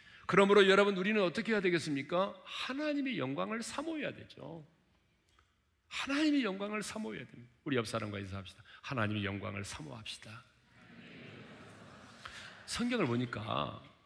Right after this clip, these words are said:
하나님의 사람들은 이제 한결같이 특징이 있는데, 하나님의 영광을 사모했어요. 미쓰리를 사모하는 게 아니고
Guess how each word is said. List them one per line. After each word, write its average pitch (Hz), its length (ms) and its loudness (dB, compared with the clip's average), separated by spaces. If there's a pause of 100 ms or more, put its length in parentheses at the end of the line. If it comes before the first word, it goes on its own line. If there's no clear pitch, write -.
(180)
하나님의 226 540 0
사람들은 196 440 0
이제 180 80 -2
한결같이 175 560 -4
특징이 240 300 -4
있는데, 104 520 -2 (520)
하나님의 254 680 2
영광을 190 380 0
사모했어요. 127 840 -8 (960)
미쓰리를 220 500 -2
사모하는 208 380 -2
게 220 60 -2
아니고 135 580 -8